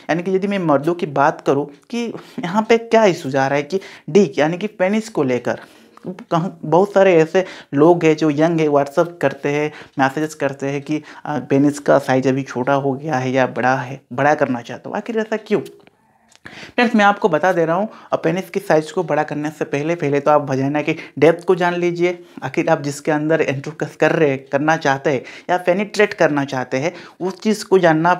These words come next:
पहले बहुत ही ज़रूरी है फ्रेंड्स। तो मैं आपको और एक चीज़ बता दूँ फ्रेंड्स, जो वजाइना का डेप्थ होता है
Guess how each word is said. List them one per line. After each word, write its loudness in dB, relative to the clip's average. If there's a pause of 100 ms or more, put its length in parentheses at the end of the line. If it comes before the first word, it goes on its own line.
पहले -2
बहुत -2
ही -2
ज़रूरी 2
है 6
फ्रेंड्स। -4 (280)
तो 2
मैं 4
आपको 2 (100)
और 4
एक -2
चीज़ -12
बता -2
दूँ -2
फ्रेंड्स, -4 (100)
जो 0
वजाइना 2
का -4
डेप्थ 0
होता 2
है -4